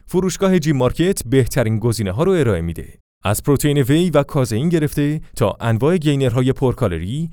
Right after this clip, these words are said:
که همه با ضمانت اصالت کالا و ارسال سریع در دسترس شما هستن.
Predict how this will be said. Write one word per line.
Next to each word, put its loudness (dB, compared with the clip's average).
که 0
همه 0
با 2
ضمانت 0
اصالت 0
کالا -2
و 2
ارسال 2
سریع -2
در 0
دسترس -2
شما 0
هستن. -8